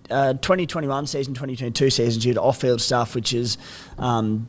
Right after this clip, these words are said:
been washed away now, not guilty of. Twenty-four years old now, so he obviously misses a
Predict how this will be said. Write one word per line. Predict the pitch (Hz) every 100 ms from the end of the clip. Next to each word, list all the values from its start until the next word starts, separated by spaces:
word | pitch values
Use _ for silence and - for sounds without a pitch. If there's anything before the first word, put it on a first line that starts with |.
| -
been | 139 135
washed | 135 -
away | 131 117
now, | 123 131 135 135 139
not | 127 104
guilty | 135 127 135 131
of. | 127 120 - - - - - _ _ _ _
Twenty-four | - 208 175 170
years | 127 131
old | 143 156
now, | 165
so | 147 151 143
he | 135 170
obviously | 160 170
misses | 135
a | 123